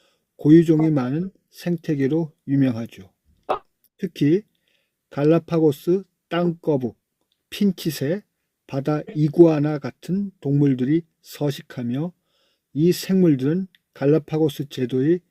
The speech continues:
독특한 환경에서 진화하였다고 보고 있는데 그건 천팔백삼십오 년 찰스 다윈이 영국의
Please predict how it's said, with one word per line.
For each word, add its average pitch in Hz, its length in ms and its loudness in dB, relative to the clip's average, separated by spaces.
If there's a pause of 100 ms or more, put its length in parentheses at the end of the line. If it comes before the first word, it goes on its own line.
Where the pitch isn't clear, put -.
(440)
독특한 - 560 -4
환경에서 160 680 0 (100)
진화하였다고 151 1300 0
보고 135 320 0
있는데 117 520 -6 (640)
그건 151 420 -4 (140)
천팔백삼십오 175 1080 -2
년 180 200 0 (380)
찰스 202 400 -4
다윈이 147 600 0 (380)
영국의 160 520 2